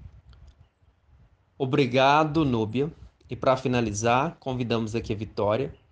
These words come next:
que também vai compartilhar do seu ambiente de estudo,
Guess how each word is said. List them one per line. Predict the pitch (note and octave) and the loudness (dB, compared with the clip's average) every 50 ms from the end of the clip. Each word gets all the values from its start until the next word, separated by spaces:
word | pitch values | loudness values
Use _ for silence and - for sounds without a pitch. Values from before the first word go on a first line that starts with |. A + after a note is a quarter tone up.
| _ _ - - | _ _ -20 -16
que | - C3 | -14 -4
também | B2 D3+ C#3 C3 C3 C#3 D3+ | 0 0 2 2 2 0 2
vai | D3 D#3 C#3 | 2 2 0
compartilhar | - - C3 B2+ B2+ C3 B2 B2 - - A2+ G#2+ A2 A2+ | 0 0 -2 -2 0 0 -2 -2 -2 -2 0 0 0 0
do | A2+ A2 | -2 -4
seu | - - A#2 A2 | -6 -6 -4 -4
ambiente | G#2+ G2+ G2+ G2+ G2+ A2+ C3+ C#3+ - A#2+ | -4 -4 -4 -4 -4 -4 -4 -6 -8 -8
de | G#2+ G#2+ | -8 -8
estudo, | G#2 G#2 - - G#2 G2 F#2 G#2 A2+ C3 B2+ | -8 -10 -12 -12 -12 -10 -8 -8 -8 -10 -12